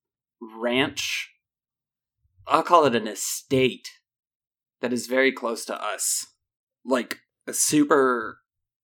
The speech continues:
crazy nice. It's listed for two and a quarter million dollars.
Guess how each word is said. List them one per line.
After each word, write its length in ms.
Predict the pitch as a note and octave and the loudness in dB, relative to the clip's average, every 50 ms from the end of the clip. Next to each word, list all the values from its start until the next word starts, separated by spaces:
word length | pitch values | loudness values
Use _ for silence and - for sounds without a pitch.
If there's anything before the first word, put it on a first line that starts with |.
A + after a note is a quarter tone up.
| _ _ _ _ _ _ _ _ - - | _ _ _ _ _ _ _ _ -14 -14
crazy 520 | - - - C3 A#2+ A#2+ B2 A#2+ C3 A#2 | -10 -4 -2 -2 0 0 -2 -2 -4 -4
nice. 640 | G#2+ G#2+ G#2 G#2 G2+ G#2 - - - - - - _ _ _ _ _ _ _ - _ _ _ - - | -4 -6 -6 -6 -6 -8 -10 -12 -10 -12 -14 -16 _ _ _ _ _ _ _ -20 _ _ _ 0 2
It's 180 | C#3+ C3+ - | 2 2 4
listed 320 | D#3 F#3 F#3 - F3 C#3+ - | 2 2 4 4 0 0 0
for 100 | - B2 | -4 -8
two 580 | - - - - C3+ B2+ C3 C3 B2+ B2 B2 A#2 A#2+ | -8 -8 -8 -2 -2 0 0 0 -2 -2 -4 -2 -2
and 120 | A#2+ A#2 | -4 -4
a 20 | A2 | -4
quarter 300 | - B2 B2 A#2 A2+ A2 | -4 -4 -4 -4 -4 -6
million 460 | A2 A2 A2+ A2 A2+ A2+ A2 A2 A2 | -8 -8 -10 -8 -8 -10 -12 -12 -12
dollars. 640 | G#2+ G#2+ G#2+ G#2+ G#2+ G#2+ A2 A2 G#2 - - - - | -10 -8 -8 -8 -8 -8 -12 -14 -14 -16 -16 -16 -18